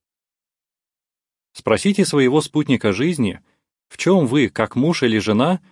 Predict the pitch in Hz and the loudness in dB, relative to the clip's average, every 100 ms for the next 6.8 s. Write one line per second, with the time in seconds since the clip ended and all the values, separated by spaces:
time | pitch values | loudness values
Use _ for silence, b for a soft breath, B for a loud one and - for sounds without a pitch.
0 | b 110 104 98 131 139 147 165 - 101 | b -2 0 0 -2 0 0 -2 -4 -10
1 | - 90 - _ _ _ _ _ _ _ | -10 -14 -14 _ _ _ _ _ _ _
2 | _ _ _ _ _ - 110 117 160 165 | _ _ _ _ _ -4 0 2 2 2
3 | 147 123 151 - 143 - 107 - 98 87 | 0 2 0 -2 -4 0 -2 0 -2 -2
4 | 90 _ _ _ _ 131 107 98 143 175 | -10 _ _ _ _ -4 0 0 0 -2
5 | - 113 139 151 131 - - 120 117 113 | -2 0 0 -2 -6 -6 -4 -2 -2 0
6 | 110 98 101 104 95 90 71 | 0 0 0 0 -2 -6 -12